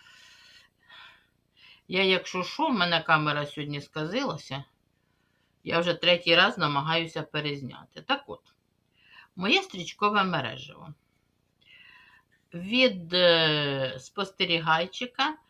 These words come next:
я дов'язала повністю ось цей елемент і вив'язала ще один елемент.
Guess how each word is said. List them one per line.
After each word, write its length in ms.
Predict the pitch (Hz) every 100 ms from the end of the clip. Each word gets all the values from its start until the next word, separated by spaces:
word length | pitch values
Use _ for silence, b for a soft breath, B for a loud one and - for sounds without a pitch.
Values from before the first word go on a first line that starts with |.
| b b _
я 280 | 202 240 220
дов'язала 1160 | 190 240 247 220 202 196 190 196 180 156 147
повністю 920 | 143 - 196 180 156 151 147 - - 156
ось 240 | 170 -
цей 240 | - 320
елемент 720 | 359 339 339 320 311 311 302 - B B B B -
і 180 | 262
вив'язала 840 | 277 220 320 311 233 196 190 170 165
ще 360 | - - 240
один 440 | 302 175 151 175 196
елемент. 560 | 180 175 151 123 120